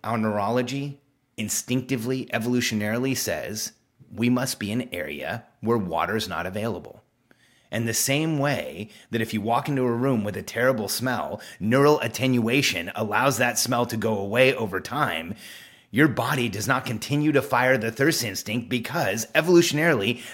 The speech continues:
that thirst instinct might have distracted you from getting away from the woolly mammoth,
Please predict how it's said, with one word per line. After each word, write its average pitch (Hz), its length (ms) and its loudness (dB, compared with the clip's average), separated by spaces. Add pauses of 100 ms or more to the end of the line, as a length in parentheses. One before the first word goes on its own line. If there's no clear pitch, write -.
that 156 260 4
thirst 185 340 6
instinct 123 440 0
might 147 160 4
have 143 200 2
distracted 156 680 0
you 131 100 2
from 135 220 0
getting 196 320 6
away 180 320 8
from 151 200 0
the 151 80 6
woolly 160 260 2
mammoth, 165 340 2